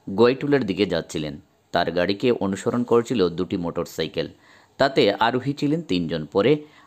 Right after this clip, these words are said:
আরেকটি মোটরসাইকেলে থাকা দুই ব্যক্তি বড়বাজারের একশো আঠারো নম্বর বাসার সামনে কামালের গাড়ির গতিরোধ করে। পরে তাকে এলোপাতাড়ি ছুরিকাঘাত করে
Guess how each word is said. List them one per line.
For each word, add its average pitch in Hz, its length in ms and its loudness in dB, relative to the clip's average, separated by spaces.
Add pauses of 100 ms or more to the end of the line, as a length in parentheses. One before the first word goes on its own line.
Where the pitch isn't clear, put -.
আরেকটি 147 360 0
মোটরসাইকেলে 127 640 2
থাকা 113 320 -2
দুই 101 220 2
ব্যক্তি 92 380 0
বড়বাজারের 98 640 2
একশো 104 320 0
আঠারো 135 280 4
নম্বর 120 300 2
বাসার 98 400 0
সামনে 98 260 0 (480)
কামালের 107 440 2
গাড়ির 107 360 0
গতিরোধ 98 480 0
করে। 76 240 -4 (640)
পরে 90 200 2
তাকে 107 300 0 (520)
এলোপাতাড়ি 139 560 4 (100)
ছুরিকাঘাত 113 520 0
করে 127 180 4